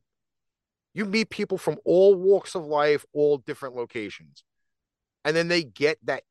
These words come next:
taste of what it is that you're doing. And they wanna venture into it. They wanna be able to sit down and create a product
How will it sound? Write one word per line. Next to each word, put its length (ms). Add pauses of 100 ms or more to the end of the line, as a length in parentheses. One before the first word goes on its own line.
taste 640 (340)
of 300 (180)
what 220
it 160
is 360
that 180
you're 240
doing. 260 (1000)
And 100
they 100
wanna 260
venture 540
into 320
it. 80 (920)
They 60
wanna 220
be 160
able 260
to 440
sit 200
down 220
and 240
create 560
a 140 (100)
product 540